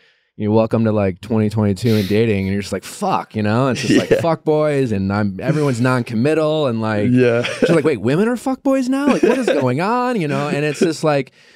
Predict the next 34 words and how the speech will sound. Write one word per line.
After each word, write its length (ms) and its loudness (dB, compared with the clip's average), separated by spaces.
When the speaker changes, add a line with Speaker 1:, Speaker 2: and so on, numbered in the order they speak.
Speaker 1:
people 200 2
are, 280 0
you, 160 0
you 160 -2
start, 420 -2
you 140 -2
start 280 -2
negotiating 540 0
with 140 0
yourself 440 0
about 260 0
what 180 0
you 40 2
used 300 0
to 80 -2
miss, 420 -2
right? 440 -2
And 100 -6
then 140 -2
you, 160 2
you 340 -2
romanticize 800 0
about 180 0
the 80 -6
good 180 0
stuff. 400 -2
You 80 -6
conveniently 600 0
c-, 100 -18
forget 380 -4
the 80 -6
bad 320 -2
stuff. 500 0
Speaker 2:
Yeah. 140 -2